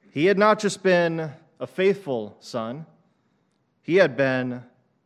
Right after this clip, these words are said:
a perfect son. Hard to wrap your mind around that. We just talked about, Aaron just mentioned about parenting,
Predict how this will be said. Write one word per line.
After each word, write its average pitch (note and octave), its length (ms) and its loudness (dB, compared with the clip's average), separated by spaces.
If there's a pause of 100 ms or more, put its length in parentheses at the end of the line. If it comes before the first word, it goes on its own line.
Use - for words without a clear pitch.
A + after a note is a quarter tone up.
(500)
a G#2 120 -12
perfect D3 640 -4 (180)
son. F#2 440 -16 (2750)
Hard C#3+ 120 -10
to C#3+ 60 -4
wrap C#3+ 200 -2
your B2 80 -6
mind A#2+ 480 -4
around G2+ 360 -8
that. G2+ 200 -10
We A2 100 -12
just A2+ 180 -14
talked A#2 200 -8
about, G#2+ 320 -8
Aaron A2 140 -10
just G#2 160 -14
mentioned A2 340 -10
about G#2+ 320 -12
parenting, A2 540 -10